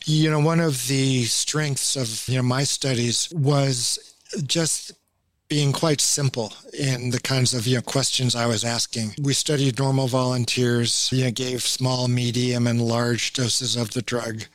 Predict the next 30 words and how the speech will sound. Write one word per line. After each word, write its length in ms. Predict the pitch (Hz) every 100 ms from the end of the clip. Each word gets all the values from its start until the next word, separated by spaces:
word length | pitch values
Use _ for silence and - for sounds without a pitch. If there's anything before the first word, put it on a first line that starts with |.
| - -
you 80 | -
know, 80 | 127
measured 600 | 123 123 117 123 120 113
biological 760 | 123 123 120 117 120 120 120 120
variables, 840 | 107 117 117 117 107 117 113 - -
you 60 | 120
know, 60 |
psychological 840 | - 127 120 117 117 117 120 123 120
variables. 760 | 117 113 113 104 117 110 - - - - - - - -
You 140 | - 143
know, 280 | 139 127 127
we 360 | 139 139 131
were, 260 | 131 135 131
you 140 | 135 165 135
know, 100 | 127
pointing, 880 | - 143 143 127 139 135 131 127 120 - - - - -
you 100 | 139
know, 140 | 135
to 180 | 120 135
the 160 | 135 127
continued 880 | - 135 123 - 147 143 135 131
use 560 | 120 120 139 135 - -
of, 640 | 117 117 127 127 113 110 -
you 140 | 131 123
know, 60 |
tryptamine 920 | 120 - 139 - 135 127 123 123 117 107
psychedelics 800 | 123 139 120 120 127 131 123 -
in 100 | 120
the 100 | 120
underground. 840 | 123 123 117 123 120 123 120 -